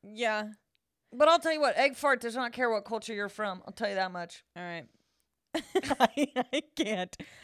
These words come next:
Speaker 1: I can't continue with the egg fart conversation and
Speaker 2: Why
Speaker 1: don't
Speaker 2: not?
Speaker 1: make me.
Speaker 2: Come on.
Speaker 1: <laughs> I'm going ketchup on spaghetti. No harm, no foul, nobody gets hurt.
Speaker 2: Okay.
Speaker 1: All right.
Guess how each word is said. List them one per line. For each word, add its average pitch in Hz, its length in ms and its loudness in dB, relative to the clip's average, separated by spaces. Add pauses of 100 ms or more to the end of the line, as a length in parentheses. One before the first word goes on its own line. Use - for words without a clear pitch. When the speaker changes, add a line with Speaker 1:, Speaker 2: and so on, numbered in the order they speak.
Speaker 1:
I 233 100 0
can't 240 320 -2
continue 202 460 -6
with 180 140 -6
the 175 120 -4
egg 180 180 -4
fart - 300 -4
conversation 170 600 -8
and - 40 -4
Speaker 2:
Why 587 140 8
Speaker 1:
don't 605 80 8
Speaker 2:
not? 494 400 10
Speaker 1:
make - 20 -16
me. 277 160 -4
Speaker 2:
Come 508 300 2
on. 294 1300 -2 (200)
Speaker 1:
<laughs> - 340 -20
I'm 247 200 0
going 285 360 4
ketchup 262 420 -2
on 226 180 0
spaghetti. 190 600 -2 (240)
No 240 240 4
harm, 254 220 2
no 233 160 2
foul, 226 380 2
nobody 208 360 -2
gets 185 260 -6
hurt. 156 260 -6 (680)
Speaker 2:
Okay. 220 360 -2 (260)
Speaker 1:
All 202 80 -2
right. 170 260 0